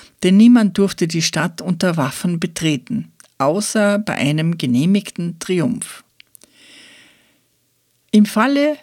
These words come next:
er erfolgreich war mit seiner Verhandlung, führte der Weg vorbei an jubelnden Menschenmassen vom Marsfeld bis zum Kapitol,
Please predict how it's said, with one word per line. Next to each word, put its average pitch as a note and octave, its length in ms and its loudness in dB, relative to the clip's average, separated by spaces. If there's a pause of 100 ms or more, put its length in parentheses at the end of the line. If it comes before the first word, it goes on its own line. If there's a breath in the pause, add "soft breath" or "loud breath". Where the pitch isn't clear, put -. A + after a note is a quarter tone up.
(180)
er F#3 120 4
erfolgreich D3+ 840 -2
war A#2 160 -2
mit C#3 160 -2
seiner D3+ 300 -2
Verhandlung, F#3+ 720 0
führte B3+ 480 0
der E3+ 260 0
Weg G#3+ 340 0
vorbei E3+ 640 0
an E3+ 140 0
jubelnden A3+ 720 2
Menschenmassen G3 920 0 (260 loud breath)
vom D#3+ 240 -2
Marsfeld G3+ 760 0
bis A#3 160 2
zum G3 160 0
Kapitol, E3+ 840 -2